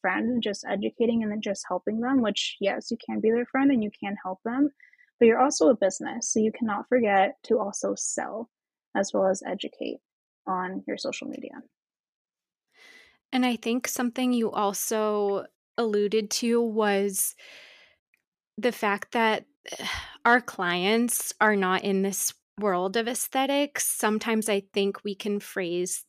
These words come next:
Speaker 2: like, overcomplicate the phrasing or sell
Speaker 1: Mm-hmm.
Speaker 2: things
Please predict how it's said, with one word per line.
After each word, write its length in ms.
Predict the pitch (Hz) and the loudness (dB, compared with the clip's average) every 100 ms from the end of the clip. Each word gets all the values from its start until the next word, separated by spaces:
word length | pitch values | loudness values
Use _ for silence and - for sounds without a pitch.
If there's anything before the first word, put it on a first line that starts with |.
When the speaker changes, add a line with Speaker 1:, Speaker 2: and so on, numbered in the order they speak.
| - | -4
Speaker 2:
like, 300 | 202 - - - - - _ - | -4 -4 -8 -18 -20 -20 _ 6
overcomplicate 800 | 311 262 - 202 196 208 214 - | 6 4 2 -2 -2 -2 -2 -2
the 60 | |
phrasing 760 | 220 - 190 196 196 214 208 208 - | -6 -2 2 2 2 2 4 2 0
or 500 | 202 196 190 190 190 - - - - | 2 4 2 0 -2 -10 -20 -20 -16
sell 340 | - 233 208 208 | -4 2 4 4
Speaker 1:
Mm-hmm. 60 | 226 | 2
Speaker 2:
things 640 | 208 196 196 202 - | 2 2 2 0 0